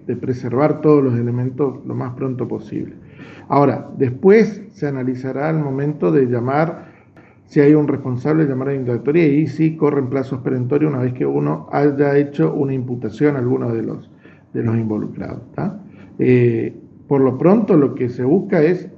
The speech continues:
asegurar la información y tener la mayor cantidad de información necesaria para analizar una responsabilidad de,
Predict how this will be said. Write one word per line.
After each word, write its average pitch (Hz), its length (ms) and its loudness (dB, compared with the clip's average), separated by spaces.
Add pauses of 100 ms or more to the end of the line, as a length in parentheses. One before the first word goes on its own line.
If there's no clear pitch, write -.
asegurar 127 540 -4
la 190 80 0
información 147 500 -4
y 220 60 0
tener 151 300 -2
la 160 140 0
mayor 131 800 2 (180)
cantidad 127 440 -4
de 139 60 -4
información 123 500 -6
necesaria 151 640 -4
para 123 280 0
analizar 117 760 -2 (440)
una 135 200 0
responsabilidad 117 920 -2
de, 117 280 -4